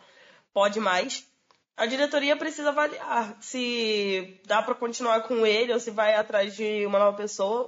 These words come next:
O problema é que tá muito em cima já pro Campeonato Brasileiro e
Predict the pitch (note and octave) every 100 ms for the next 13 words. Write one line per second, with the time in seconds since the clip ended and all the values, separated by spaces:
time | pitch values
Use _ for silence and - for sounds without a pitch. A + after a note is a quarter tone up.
0 | - - G3+ F#3+ F#3+ C4 C4+ C4 C4 A3+
1 | A#3 C4+ E4+ C#4 B3+ A#3+ A3+ G#3 G#3+ G#3+
2 | G3+ G#3 G3 G3+ F#3 F#3 E3+ F3 G3+ G#3+
3 | G3 F3+ F3 - - _ F#3 G#3 G3+ G3
4 | F3+